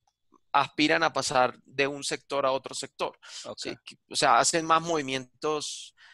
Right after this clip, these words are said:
Speaker 1: verticales que horizontales. Sí.
Speaker 2: Yo conozco
Speaker 1: Ah.
Speaker 2: un par de cisos acá en Estados Unidos, buenos amigos míos, que inclusive estoy tratando de convencerlos de que vengan a Colombia para los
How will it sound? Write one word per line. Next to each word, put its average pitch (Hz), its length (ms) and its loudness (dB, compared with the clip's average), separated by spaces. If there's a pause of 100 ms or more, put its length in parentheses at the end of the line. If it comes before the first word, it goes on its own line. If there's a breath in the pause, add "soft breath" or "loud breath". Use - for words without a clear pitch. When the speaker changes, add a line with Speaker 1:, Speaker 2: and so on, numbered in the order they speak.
(140 soft breath)
Speaker 1:
verticales 143 760 2
que 165 100 -4
horizontales. 127 720 -2 (320)
Sí. - 80 -20 (760 loud breath)
Speaker 2:
Yo 139 140 -2
conozco 151 500 2
Speaker 1:
Ah. 147 40 2
Speaker 2:
un 143 80 -4
par 139 200 2
de 131 120 2
cisos 131 360 0
acá 113 180 -2
en 120 60 -2
Estados 117 220 -2
Unidos, 110 340 -4
buenos 107 380 -6
amigos 104 340 -8
míos, 107 280 -6
que 104 100 -8
inclusive 98 360 -6
estoy 110 140 -6
tratando 107 360 -6
de 110 60 -8
convencerlos 98 600 -10
de 98 140 -10
que 98 140 -10
vengan 95 260 -10
a 104 80 -10
Colombia 95 460 -12
para 92 280 -12
los 80 320 -10